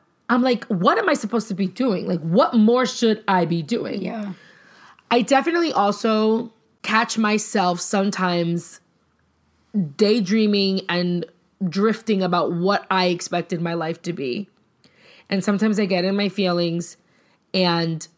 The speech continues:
Speaker 1: my vision gets a little blurry. And what I mean by that is this morning I was watching a video on Instagram of a really famous singer right now from Colombia, um, Karol G. Badass, she's phenomenal, but she is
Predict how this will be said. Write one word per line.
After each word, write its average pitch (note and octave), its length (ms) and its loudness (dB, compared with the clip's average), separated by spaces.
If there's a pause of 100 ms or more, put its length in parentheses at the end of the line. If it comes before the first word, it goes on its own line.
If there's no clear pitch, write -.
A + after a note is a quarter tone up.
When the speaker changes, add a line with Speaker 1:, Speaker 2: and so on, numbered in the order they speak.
(340)
Speaker 1:
my G3 340 2
vision G3+ 380 0
gets G3 200 -2
a - 20 -2
little F3+ 220 2
blurry. D#3+ 560 -4
And F#3 160 -2
what F3+ 140 2
I F3 80 0
mean G#3+ 260 2
by G3 140 2
that F3 240 0
is E3 360 -4 (100)
this G#3 300 -2
morning G3+ 300 2
I F#3+ 80 0
was F#3 220 0
watching F#3 320 -2
a G#3 60 0
video F#3+ 280 0
on F#3 100 0
Instagram A3+ 800 0
of F#3 400 2 (380)
a F#3+ 140 0
really G3+ 420 0
famous F3 400 -4
singer F#3 260 -4
right E3+ 140 -2
now E3+ 220 -2
from E3+ 140 -8
Colombia, F3+ 680 -2
um, E3+ 260 -4
Karol E3+ 360 -4
G. F#3 300 -4 (600)
Badass, F#3 520 2
she's - 160 -14
phenomenal, F3 840 -2 (180)
but F#3+ 140 -2
she - 240 -4
is F3+ 200 -2